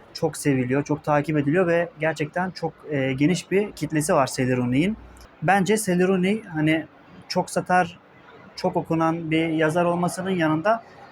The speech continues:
gençlere hitap ediyor olmasıyla, e, bir tık daha, bir adım daha öne çıkıyor diyebilirim. Ayrıca, hani, genç yetişkin tarzında eserler veren yazarlardan da yine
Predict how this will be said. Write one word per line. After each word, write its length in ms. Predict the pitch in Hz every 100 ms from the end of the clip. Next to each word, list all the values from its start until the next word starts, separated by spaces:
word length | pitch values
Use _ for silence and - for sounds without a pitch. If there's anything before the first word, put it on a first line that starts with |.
| -
gençlere 440 | 147 147 170 190
hitap 280 | 180 180 175
ediyor 300 | 170 190 185
olmasıyla, 640 | 180 180 - 196 180 240 - - - -
e, 180 | 143 139
bir 120 | 165
tık 140 | 185 165 - -
daha, 420 | 170 185 190 - - -
bir 200 | 160 175
adım 200 | 156 156
daha 140 | 175
öne 160 | 170 170
çıkıyor 360 | - 147 175 170
diyebilirim. 440 | 170 160 165 202 208
Ayrıca, 560 | 156 160 170 175 175 -
hani, 220 | 160 156 - - -
genç 280 | 151 156 151
yetişkin 380 | 156 151 - 175
tarzında 680 | 170 160 147 151 147 151
eserler 560 | 156 147 151 147 151 147
veren 160 | 143 147
yazarlardan 840 | 143 139 147 147 156 156 175 165
da 100 | 196
yine 280 | 165 160